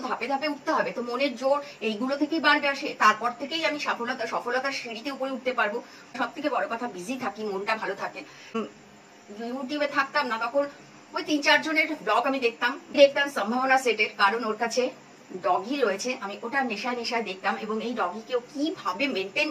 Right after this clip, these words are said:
করে, কতটা ভালোবাসে, সেই ভালোবাসাটা না আমাকে প্রচণ্ডভাবে এনকারেজ করেছে। কারণ আমি যেহেতু ডগ লাভার বা, উম,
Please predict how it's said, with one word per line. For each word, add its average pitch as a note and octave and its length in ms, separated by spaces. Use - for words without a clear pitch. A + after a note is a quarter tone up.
করে, G#3 140
কতটা B3 500
ভালোবাসে, A3+ 460
সেই D4+ 140
ভালোবাসাটা D4+ 580
না F4+ 40
আমাকে B3+ 180
প্রচণ্ডভাবে C4+ 600
এনকারেজ F#3+ 400
করেছে। E3+ 280
কারণ A3 220
আমি A#3+ 140
যেহেতু B3+ 280
ডগ G3+ 200
লাভার F#3 240
বা, A3+ 80
উম, F3+ 180